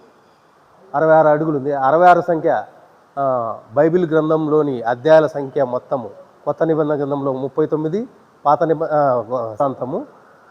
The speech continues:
అక్కడికి అరవై ఆరు అడుగులు ఉంది. అరవై ఆరు సంఖ్య దేనికి సాదృశ్యం అంటే కొత్త నిబంధన గ్రంథాలు మరియు పాత నిబంధన గ్రంథాలు. కొత్త నిబంధన గ్రంథాలు ఇరవై ఏడు, పాత నిబంధన గ్రంథాలు ముప్పై తొమ్మిది, మొత్తం కలిపితే అరవై ఆరు.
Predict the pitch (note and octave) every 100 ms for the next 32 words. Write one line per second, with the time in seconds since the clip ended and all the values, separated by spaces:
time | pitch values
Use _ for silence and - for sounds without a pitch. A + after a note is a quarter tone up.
0 | D3 C#3+ F#3 F3 E3 A#2+ - - _ _
1 | _ _ C#3 D#3 F3 F3 E3 D3+ C#3+ D3+
2 | F3 D3 C#3 G3+ C4+ - _ _ _ _
3 | _ _ _ _ _ _ _ _ _ _
4 | _ _ _ _ _ _ _ C#3+ D#3+ F3+
5 | F#3 F3 E3+ D#3 C#3+ D#3+ E3+ D#3+ D3 D3
6 | D3+ C#3 C3+ F#3+ C#4+ - _ _ _ D3
7 | E3+ E3 D#3 D#3 D3+ C#3 C3+ C#3+ D3 G3+
8 | A3 - C#3 C#3+ C#3 C#3 D3 C#3+ C#3+ C#3
9 | C3 B2 B2 B2 A2 - - D3+ D#3 D3+
10 | D3 C#3+ C#3 C3+ B2 B2+ C#3+ F3 D#3 C3+
11 | C#3+ C#3 C#3 C3 B2+ D3+ C#3+ A#2 C3 B2
12 | A#2 C3 F3 D3+ C#3+ D3 E3+ C3 C3 A#2+